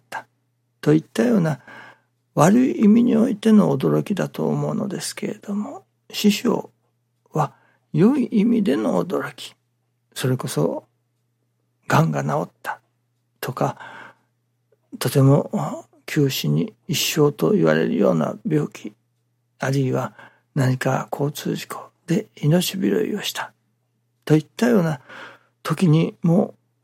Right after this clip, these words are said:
驚きますね。その驚きを隠せないような、そういう驚くような神様のお働き、奇跡的な神様のお働きということもあります。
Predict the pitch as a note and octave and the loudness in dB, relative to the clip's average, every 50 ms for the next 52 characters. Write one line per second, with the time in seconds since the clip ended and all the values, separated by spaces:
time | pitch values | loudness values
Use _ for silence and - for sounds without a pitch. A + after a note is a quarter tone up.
0 | _ _ - C#3+ C3+ C3+ A#2+ B2+ C3+ - - - C#3+ C#3+ C#3 - - - - D#3+ | _ _ 0 2 2 2 0 -2 -2 -6 -8 -8 -6 -6 -6 -8 -6 -4 -4 -2
1 | F3+ G#3 G#3 - _ _ _ _ _ - - - C#3+ D3+ F#3 A#3+ F3+ C#3+ B2 D#3 | -2 -4 -4 -8 _ _ _ _ _ -6 0 2 2 2 2 0 0 0 0 0
2 | C#3+ C#3+ D3 - - - D#3 D#3 - - - - - - - - - - G3 G3 | 0 0 -2 -4 -4 -2 0 0 0 -2 -6 -12 -12 -10 -8 -6 -4 -2 -2 -2
3 | A3 - - - A#3+ A3+ G#3 F3+ - - G#3 - - - - _ _ _ _ _ | -2 -2 -4 -6 -6 -6 -8 -8 -10 -12 -14 -14 -16 -16 -18 _ _ _ _ _
4 | - - - E3 E3 E3+ E3 F3+ G3 E3 - - - - - - - _ _ _ | -8 0 2 2 4 4 4 4 2 2 -2 -10 -20 -20 -20 -20 -20 _ _ _
5 | _ _ _ _ _ _ _ _ - D3 C#3 D3+ D#3+ G3+ A3+ A#3 G#3+ - - C4+ | _ _ _ _ _ _ _ _ 0 4 4 4 6 6 4 4 2 0 0 0
6 | C4 D4 D#4 C#4+ A3 D#3+ C3+ - - - _ - - - D#3+ D#3+ C#3 - - C3 | 0 2 2 2 0 0 0 -4 -8 -10 _ -4 -2 0 0 0 -2 -2 -4 -4
7 | C3 C3 C#3 D#3 - F3+ D#3 D#3 D#3+ E3 E3+ - - D#2+ D#2 D#3 - - - _ | -4 -4 -2 -2 -2 -2 -2 -2 -2 -4 -4 -4 -4 -4 -4 -6 -8 -16 -20 _
8 | _ - - - - F#3+ G#3+ A3 G#3 - - G#3 G3+ - - G#3+ G#3 G#3 G#3 - | _ -8 -6 -2 2 2 2 2 0 -2 -2 -2 -2 0 2 2 2 2 0 -4
9 | _ _ - - - - C#3+ C#3 C3+ - C#3 C3 C3+ C#3+ D#3+ - C#3+ D3+ D#3 E3+ | _ _ -14 -8 -6 -6 -4 -6 -6 -8 -6 -4 -4 -2 -2 -2 -4 -4 -4 -6
10 | - - E3+ D#3+ D#3 D3 _ _ _ _ _ _ _ - D#3+ E3 F3+ A3+ A3 G#3 | -4 -4 -6 -6 -6 -8 _ _ _ _ _ _ _ -2 2 2 4 4 2 0
11 | - G#3 G#3 G#3+ G#3+ A3+ - _ _ _ _ - G#3 - - - - - - - | -2 -4 -2 0 -2 -2 -4 _ _ _ _ 0 0 0 0 -2 -10 -8 -8 -8
12 | - - G3+ - - - - - | -6 -8 -10 -12 -12 -14 -16 -18